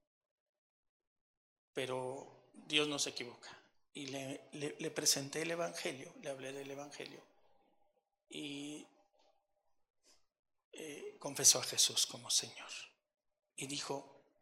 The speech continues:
"Hasta estoy pensando en bautizarme." Yo no le dije nada de bautizarse. Él solito dijo, "Hasta estoy pensando en bautizarme."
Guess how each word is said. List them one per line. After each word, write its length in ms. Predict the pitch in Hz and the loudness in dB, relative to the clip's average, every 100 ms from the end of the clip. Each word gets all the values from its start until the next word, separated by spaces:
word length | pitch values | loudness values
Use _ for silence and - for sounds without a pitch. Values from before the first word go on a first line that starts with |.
| - | -4
"Hasta 260 | - - 143 | 4 4 4
estoy 260 | - 151 | 0 -4
pensando 760 | 147 143 135 - 131 127 139 - - - _ | -4 -6 0 0 0 -6 -10 -12 -20 -20 _
en 160 | - 135 | -10 -6
bautizarme." 880 | 123 123 - - - - - - - _ - - | -8 -8 2 6 6 4 -12 -18 -20 _ -20 -6
Yo 120 | 143 | 0
no 120 | 160 | 2
le 80 | 165 | 2
dije 240 | 143 135 | 0 -2
nada 280 | 135 123 127 | -2 -4 -4
de 80 | 127 | -4
bautizarse. 720 | 127 127 131 - 147 139 - - - _ _ - - - _ _ _ - | -6 -8 0 2 2 0 -2 -4 -14 _ _ -20 -20 -20 _ _ _ -8
Él 100 | 160 | 4
solito 460 | - 151 160 - | 4 4 -6 -8
dijo, 420 | 143 143 139 - - | -8 -6 -6 -8 -6
"Hasta 300 | 147 - - | 2 2 2
estoy 340 | 135 - 151 | 0 0 -2
pensando 760 | 151 - 135 127 - 131 135 143 - - _ _ _ - | -6 -10 -8 -4 -4 -6 -14 -16 -20 -20 _ _ _ -16
en 120 | 135 | -10
bautizarme." 920 | 131 120 - - - - - - - | -8 -8 0 6 6 4 -10 -14 -18